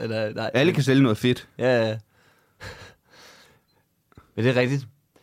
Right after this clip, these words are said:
Speaker 1: Men jeg synes, jeg synes også, det var et mærke-, og det er rent, der er rent mange synks. Og de der to, øh, øh, mentorer, de rige typer der, ikke?
Speaker 2: Ja.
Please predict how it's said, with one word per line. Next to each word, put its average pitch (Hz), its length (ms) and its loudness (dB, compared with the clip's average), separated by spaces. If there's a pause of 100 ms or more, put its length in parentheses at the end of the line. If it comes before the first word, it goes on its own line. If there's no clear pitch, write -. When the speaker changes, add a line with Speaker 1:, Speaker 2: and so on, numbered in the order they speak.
(180)
Speaker 1:
Men 110 60 -4
jeg 107 100 -2
synes, 123 200 -8
jeg 113 120 -8
synes 127 200 -6
også, 107 140 -12
det 110 80 -8
var 95 60 -6
et 107 60 -8
mærke-, 98 140 -6
og 110 80 -8
det 113 80 -2
er 127 40 -2
rent, 135 80 -2
der 123 80 0
er 113 40 -2
rent 135 100 0
mange 120 140 -2
synks. - 400 -8 (240)
Og - 140 -8
de 170 80 -2
der 165 160 2
to, 151 500 -4
øh, 113 300 -2
øh, 101 260 -6 (140)
mentorer, 107 540 -2
de 110 160 -4
rige 101 180 0
typer 104 320 -4
der, 92 140 -4
ikke? 131 280 -2
Speaker 2:
Ja. 117 100 0